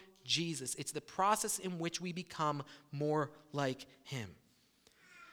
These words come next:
Now, one of the difficulties that we have in talking about discipleship is that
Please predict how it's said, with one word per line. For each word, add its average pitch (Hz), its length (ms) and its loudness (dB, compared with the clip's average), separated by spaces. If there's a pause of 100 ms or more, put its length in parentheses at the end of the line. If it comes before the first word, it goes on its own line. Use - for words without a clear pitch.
Now, 190 60 10
one 226 160 12
of 277 60 12
the 254 80 8
difficulties 208 640 8
that 180 120 10
we 185 120 4
have 185 280 10
in 175 120 0
talking 180 400 6
about 160 180 2
discipleship 156 720 2
is 135 100 -4
that 147 180 6